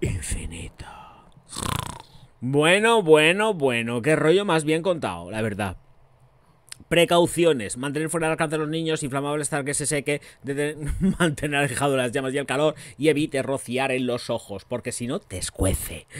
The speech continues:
<laughs> Ingredientes. Alcohol desnaturalizado, perfume, agua,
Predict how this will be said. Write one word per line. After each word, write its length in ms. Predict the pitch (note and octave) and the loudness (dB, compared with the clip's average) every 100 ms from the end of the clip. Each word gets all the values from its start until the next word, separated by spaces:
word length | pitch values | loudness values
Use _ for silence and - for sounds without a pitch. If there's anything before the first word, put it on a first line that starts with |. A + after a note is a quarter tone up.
| - - | -8 -4
<laughs> 2500 | - - - G3 - F#3 - F3 - - E3 _ - - _ _ _ _ - _ C#4+ C#4 C4 B3 - | -2 -2 -2 -4 -2 -4 -2 -8 -8 -6 -8 _ -8 -8 _ _ _ _ -20 _ -12 -10 -10 -12 -6
Ingredientes. 800 | F#3 E3 C#3+ C#3+ A#2 A2 F2 - - - - | -2 0 2 0 0 -6 -10 -10 -16 -20 -10
Alcohol 540 | B2 A#2+ - B2+ A#2+ G#2+ | -4 -4 0 0 2 -2
desnaturalizado, 920 | A#2+ - A#2 G2+ G#2+ G2+ A#2+ A#2 G#2 | -6 -4 -6 -6 -8 -8 -6 -6 -6
perfume, 680 | A#2 A2 - C3+ C#3+ D#3+ - - - - - | -8 -8 -6 -4 -2 -4 -10 -20 -20 -20 -14
agua, 520 | - C#3+ C3+ D3 D3+ | -6 -4 -4 -8 -10